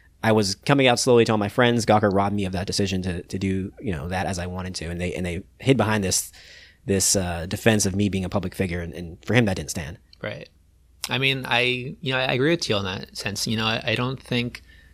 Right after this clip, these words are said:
Speaker 2: you know, I feel like if Peter Thiel wants to come out, um, to his friends or family or to the entire world, that's totally his decision. And, you know, he should be able to control, you know, how that decision is made and to how many people hear it at, you know, at any given time. Um, and I feel like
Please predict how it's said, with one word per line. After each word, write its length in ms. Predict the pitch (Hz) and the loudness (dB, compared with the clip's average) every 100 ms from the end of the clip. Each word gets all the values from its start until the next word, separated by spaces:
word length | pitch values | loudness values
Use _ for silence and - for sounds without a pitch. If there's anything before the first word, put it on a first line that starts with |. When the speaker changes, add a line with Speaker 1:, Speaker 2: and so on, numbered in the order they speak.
| - - | -20 -4
Speaker 2:
you 100 | 110 | 0
know, 60 | 110 | 0
I 40 | |
feel 200 | 110 123 | 2 2
like 300 | 117 110 - - | 2 2 -2 -2
if 200 | - 123 | -2 -4
Peter 200 | - 127 120 | -2 0 0
Thiel 100 | 117 | -2
wants 120 | 110 | -4
to 60 | |
come 160 | - 113 | -4 -2
out, 260 | 107 113 - _ - | -2 -4 -10 _ 4
um, 420 | - 104 107 110 - _ _ _ - | 4 4 -4 -10 -16 _ _ _ -8
to 140 | 113 | -4
his 100 | 104 | -4
friends 320 | - 107 107 | -2 -4 -4
or 60 | 113 | -2
family 360 | 110 107 107 | 0 0 -2
or 280 | 98 95 95 | -2 -2 -2
to 120 | - | -4
the 80 | - | -4
entire 320 | 101 104 104 | -2 0 0
world, 280 | 101 95 107 | 2 2 0
that's 120 | 98 | -2
totally 400 | - 110 104 101 | -6 -6 -2 -2
his 140 | 98 107 | -4 -6
decision. 460 | 107 107 101 113 | -4 -2 0 -2
And, 240 | 104 95 95 - - | -2 -4 -6 -12 -14
you 80 | - | -8
know, 40 | 101 | -6
he 60 | |
should 120 | 98 | -4
be 40 | 107 | -4
able 40 | |
to 60 | 101 | -2
control, 540 | 104 - 98 101 110 - | -4 -2 -2 -2 -4 -6
you 80 | 113 | -4
know, 260 | 98 - 196 | -4 -6 -8
how 160 | - | -6
that 120 | 104 110 | -6 -4
decision 280 | 113 104 98 | -4 -4 -4
is 60 | |
made 240 | 127 156 156 | 0 0 0
and 120 | 113 | 0
to 240 | 101 95 117 | -2 -4 -6
how 60 | |
many 100 | 104 | -8
people 480 | 123 117 113 117 180 - | -4 -2 -2 -4 -8 -8
hear 240 | - 131 | -2 0
it 80 | 135 | 0
at, 140 | 113 - | -2 -6
you 180 | 156 98 | -6 -6
know, 100 | 98 | -6
at 80 | |
any 80 | 110 | -8
given 240 | 117 110 104 | -4 -2 -2
time. 440 | - 110 107 110 - - - - | 0 0 2 -2 -6 -20 -20 -8
Um, 240 | 110 98 92 | -4 -2 -2
and 80 | 101 | -4
I 80 | 92 | -4
feel 180 | 107 | 0
like 200 | 98 92 | 0 -2